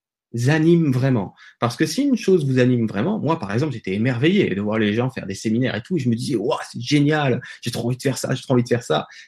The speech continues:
Euh, et même à l'époque, il y a, il y a, il y a, il y a quatre ans, quand j'ai découvert le, le grand changement, pour ceux qui connaissent, avec Stéphane Cole, euh, je voyais les trucs et, et je me, je m'y voyais. Je me disais, « Waouh,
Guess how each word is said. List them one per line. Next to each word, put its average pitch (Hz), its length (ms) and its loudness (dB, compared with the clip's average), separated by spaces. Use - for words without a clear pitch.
Euh, 98 360 4
et 117 60 6
même 135 200 6
à 110 40 4
l'époque, 151 500 2
il - 20 -2
y 101 40 0
a, 98 40 2
il 101 60 0
y 101 60 2
a, 95 80 2
il 104 60 0
y 98 60 0
a, - 60 -4
il - 60 -6
y - 40 -2
a 95 60 -2
quatre - 260 -4
ans, - 100 -2
quand 107 140 -4
j'ai 107 100 -4
découvert 113 380 0
le, 101 160 0
le 101 120 -2
grand 107 200 -4
changement, 131 400 0
pour - 120 -12
ceux 120 120 -6
qui - 140 -10
connaissent, 226 420 -4
avec 101 200 2
Stéphane 110 380 -2
Cole, 247 340 0
euh, 90 280 -6
je 113 100 -12
voyais 123 220 4
les 98 140 0
trucs 220 320 0
et, - 220 -6
et - 40 -8
je 95 120 -8
me, 104 100 -4
je 120 160 -4
m'y 120 120 2
voyais. 180 460 0
Je - 140 -12
me - 60 -10
disais, « 131 200 -12
Waouh, 104 140 -10